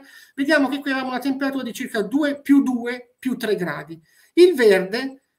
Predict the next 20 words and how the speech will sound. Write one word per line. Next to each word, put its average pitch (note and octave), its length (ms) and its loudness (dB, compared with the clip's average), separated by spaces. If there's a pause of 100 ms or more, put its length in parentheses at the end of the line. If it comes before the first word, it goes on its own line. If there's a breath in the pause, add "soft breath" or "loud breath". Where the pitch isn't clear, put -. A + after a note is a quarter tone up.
(100)
come A#3+ 220 -4
vedete, A#3 640 -2
è C#4 240 -4
la A#3+ 260 -4
zero. F#3+ 680 0 (360)
Quindi C#4 320 0
qui E4 220 2
inizia C#4 380 0
l'aria A3+ 260 0
fredda. D#3+ 600 -8 (1300 soft breath)
Per F#4+ 200 6
vedere D4+ 440 0
se, - 580 -4 (220)
diciamo, A#3 580 -4
ci G#3+ 100 -8
sono C#4 220 -6
condizioni G#3 580 -4
favorevoli F#3+ 640 -2
alla F#3+ 200 -2
neve, E3 560 -4